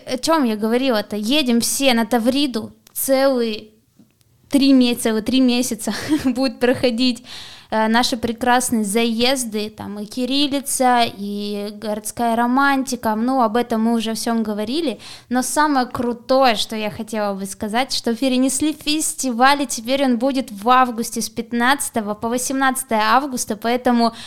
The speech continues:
все регистрируемся, все едем, будем зажигать, слушать концерты, просто отрываться по полной. Жду всех наших слушателей.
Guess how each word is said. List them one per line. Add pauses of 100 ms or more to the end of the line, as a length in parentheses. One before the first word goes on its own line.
(120)
все
регистрируемся,
все
едем,
будем
зажигать,
слушать
концерты,
просто
отрываться
по
полной.
Жду
всех
наших
слушателей.